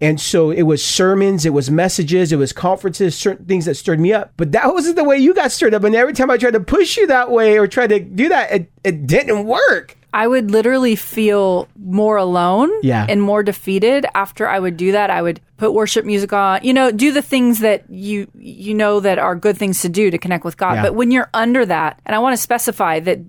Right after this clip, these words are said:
Speaker 2: I would do that in other times and be in, and connect with God in that way. I, it wasn't, like, all the time. I'm talking specifically when you're under that spir-, spirit of fear and intimidation. That was not my way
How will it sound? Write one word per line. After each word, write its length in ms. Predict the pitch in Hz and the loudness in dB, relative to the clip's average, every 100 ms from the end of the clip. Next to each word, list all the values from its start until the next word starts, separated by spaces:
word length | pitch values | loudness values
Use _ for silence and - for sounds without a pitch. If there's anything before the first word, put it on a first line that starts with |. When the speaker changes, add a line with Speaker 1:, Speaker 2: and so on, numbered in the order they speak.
| _ 226 | _ -2
Speaker 2:
I 120 | 262 | 0
would 140 | 247 | 2
do 200 | 214 294 | 2 2
that 320 | 269 220 196 233 | 2 0 0 0
in 100 | 220 | 2
other 220 | 240 240 | 2 2
times 480 | 226 233 190 180 175 | 2 0 0 -2 -2
and 240 | 208 202 | 0 0
be 120 | 214 | 2
in, 80 | 214 - - | 0 0 -2
and 340 | 180 196 190 | -4 -2 -2
connect 300 | 208 202 190 | 0 -2 -2
with 120 | 180 | -4
God 200 | - 180 | -2 -2
in 80 | 170 | 0
that 200 | 160 147 | -2 -2
way. 280 | 180 156 151 | -2 -2 -2
I, 160 | - - | -4 -4
it 100 | 196 | -2
wasn't, 260 | 185 190 180 | -2 -2 -4
like, 160 | 180 - | -6 -4
all 120 | 180 | -2
the 100 | 160 | -2
time. 300 | 156 180 151 147 - - | -4 -4 -6 -8 -18 -6
I'm 200 | 220 269 | -2 -2
talking 320 | 277 262 233 | -2 -2 -2
specifically 760 | 208 - 196 - 220 - 202 190 | -4 -6 -6 -4 -4 -2 -2 0
when 200 | 190 190 | 0 0
you're 180 | 185 - | -2 -2
under 240 | 196 196 | -2 0
that 200 | 180 165 | 0 -2
spir-, 640 | - - - _ 226 214 | -8 -10 -12 _ 0 0
spirit 360 | - - 214 208 | -2 -2 0 0
of 100 | 185 | -2
fear 260 | - 196 175 | -2 0 0
and 100 | 175 | -4
intimidation. 680 | 170 175 175 175 160 147 - - | -6 -4 -4 -4 -4 -8 -10 -10
That 320 | 175 220 254 | -2 0 2
was 180 | 269 220 | 0 2
not 540 | 208 196 185 208 - | 2 2 2 0 -2
my 440 | 185 190 185 226 311 | -2 0 2 2 2
way 540 | 196 165 165 185 | 0 2 0 -2